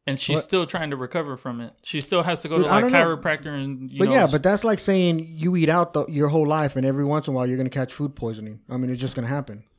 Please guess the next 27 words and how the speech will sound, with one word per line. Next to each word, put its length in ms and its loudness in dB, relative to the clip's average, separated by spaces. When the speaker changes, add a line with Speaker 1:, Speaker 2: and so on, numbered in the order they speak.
Speaker 2:
It's 200 -6
not, 300 -2
it's 180 -2
coming 240 4
from 220 0
a 60 0
big 280 0
pharma 460 0
that's 220 -2
making 340 0
these 200 -2
and 120 -6
outputting 560 -2
thousands 420 -2
of 160 -2
'em 180 0
an, 180 -6
a, 240 -10
a 60 -8
minute. 440 -2
I'm 140 -2
sure 180 2
something's 340 -2
gonna 120 0
go 140 -2
wrong 260 0
somewhere. 640 -6